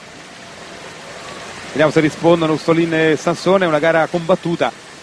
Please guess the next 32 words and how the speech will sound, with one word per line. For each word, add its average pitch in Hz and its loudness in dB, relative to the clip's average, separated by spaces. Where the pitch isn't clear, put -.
Quando 147 -2
siamo 156 -4
a - -4
quattro 190 0
minuti 180 -4
di 165 -4
fatto, 185 0
tra 156 -2
poco 170 -2
arriveremo, 160 0
siamo 156 -2
ancora 180 -2
nella 160 0
parte 160 -4
centrale 165 -2
che 139 -6
va 160 0
finendo, 180 -4
tra 151 -2
poco 165 -2
arriveremo 170 -2
nella 156 0
parte 170 -2
terminale 180 2
della 151 2
gara, 147 2
con 143 -2
l'attacco 165 4
che 165 0
prosegue 196 2
di 180 -2
Luini. 156 -2